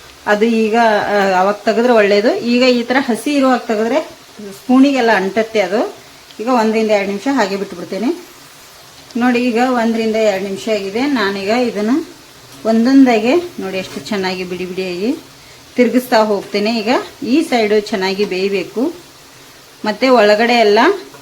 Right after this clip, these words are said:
ಚೆನ್ನಾಗಿ ಬೇಯಬೇಕಿದು, ಇಲ್ಲಾಂದ್ರೆ ಟೇಸ್ಟು ಚೆನ್ನಾಗಿ ಬರುವುದಿಲ್ಲ.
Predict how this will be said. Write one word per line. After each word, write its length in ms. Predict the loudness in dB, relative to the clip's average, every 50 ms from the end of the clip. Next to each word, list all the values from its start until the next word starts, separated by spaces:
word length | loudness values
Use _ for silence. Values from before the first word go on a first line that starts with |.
| -8 -4
ಚೆನ್ನಾಗಿ 360 | -2 0 0 0 0 0 0
ಬೇಯಬೇಕಿದು, 720 | 0 0 0 2 2 0 0 0 -2 -4 -2 -2 0 0
ಇಲ್ಲಾಂದ್ರೆ 720 | 0 2 2 2 2 0 0 0 0 0 0 -2 -4 -10 -18 -20 -20 -20 -20 -20 -20 -20 -20 -20 -20 -20 -20 -20 -20 -20 -20 -6 0
ಟೇಸ್ಟು 380 | 2 2 4 2 2 0 -2 -2
ಚೆನ್ನಾಗಿ 480 | -2 -2 -2 0 -2 -2 -2 -2 -2
ಬರುವುದಿಲ್ಲ. 560 | -2 -2 -4 -4 -4 -2 -2 -2 -2 -2 0